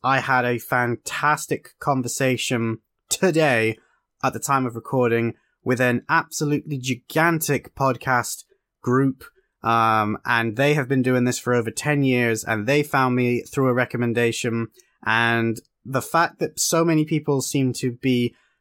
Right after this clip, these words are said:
picking up what I'm putting down, uh, it makes me very happy. And I'm probably gonna say this more, and eventually I'll stop 'cause I know it's gonna probably get frustrating, but,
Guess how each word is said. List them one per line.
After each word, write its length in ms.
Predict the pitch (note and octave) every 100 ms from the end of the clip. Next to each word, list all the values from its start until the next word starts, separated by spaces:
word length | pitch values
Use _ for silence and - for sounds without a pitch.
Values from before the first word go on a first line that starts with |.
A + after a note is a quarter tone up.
| _
picking 260 | F3+ E3+ D#3
up 200 | D3+ -
what 100 | B2+
I'm 160 | B2+
putting 280 | B2+ C3 B2
down, 440 | A#2+ A#2+ A#2 A2+ - _ _
uh, 100 | - -
it 140 | A#2
makes 240 | A2 B2 -
me 80 | A#2
very 220 | A#2 G#2
happy. 420 | G2+ F#2 F2 D#2+
And 380 | - G#2 G#2 G2+ - _ _ _ _
I'm 160 | C#3 D#3
probably 340 | F#3+ F#3+ F3+
gonna 160 | D#3+ D3+
say 240 | - D3+
this 220 | C3+ C3
more, 300 | C3 C3+ C#3
and 160 | A#2+ A#2+
eventually 380 | A#2+ B2+ - B2+
I'll 120 | A2+
stop 360 | - - A2+ -
'cause 160 | A2
I 100 | G#2+
know 120 | A2+
it's 120 | A#2 -
gonna 160 | C3+
probably 300 | A2 C#3 A#2
get 140 | B2+ B2
frustrating, 720 | C#3 A#2 B2 A2+ A2 A2 G#2+
but, 320 | A2+ G#2+ G2+